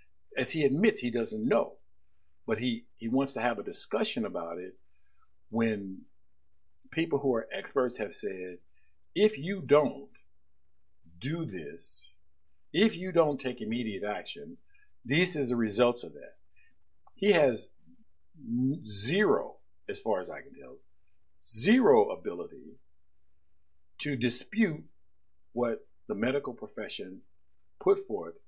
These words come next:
as solutions. Um,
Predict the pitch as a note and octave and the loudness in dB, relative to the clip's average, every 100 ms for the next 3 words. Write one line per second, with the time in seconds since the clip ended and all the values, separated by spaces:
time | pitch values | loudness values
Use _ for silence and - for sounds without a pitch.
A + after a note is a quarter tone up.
0 | G2 G2 F#2+ - - - C#3 G3+ G#3 - | -4 -2 -2 -4 -4 0 0 0 -4 -10
1 | - - - - - - - - - - | -16 -20 -20 -20 -20 -20 -20 -20 -20 -20
2 | - - - - - - - - - - | -20 -20 -20 -20 -20 -20 -20 -20 -20 -14
3 | - C3 B2 A#2 G#2 | 0 4 6 4 0